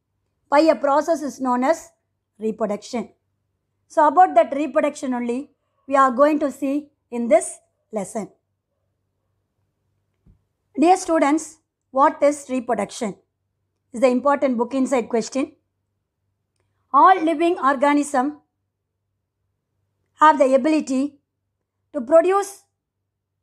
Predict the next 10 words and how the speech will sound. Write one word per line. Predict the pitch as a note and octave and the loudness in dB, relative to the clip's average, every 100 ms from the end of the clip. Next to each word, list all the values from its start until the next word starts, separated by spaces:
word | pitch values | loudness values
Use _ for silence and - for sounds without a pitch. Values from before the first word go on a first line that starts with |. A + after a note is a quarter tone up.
| _ _ - | _ _ -6
more | C4+ F4+ F4+ | 2 4 4
of | F4 | 2
its | E4+ - C4+ | -4 -8 -4
own | C4 D#4+ E4+ | 0 0 -2
kind | E4 C#4+ C#4 B3 F#3+ - _ _ _ _ _ _ _ _ _ - | 0 0 0 -2 -6 -12 _ _ _ _ _ _ _ _ _ -4
by | C4 D4 | 0 2
the | C4+ | 0
process | C#4 C#4 D4 D4+ - | 0 0 0 -2 -4
called | C#4 A#3+ A3+ B3 - _ _ _ G#3+ | -2 -2 -2 -4 -6 _ _ _ -8
reproduction. | G#3+ G#3+ G3+ G3+ - G#3+ | -6 -4 -4 -6 -8 -10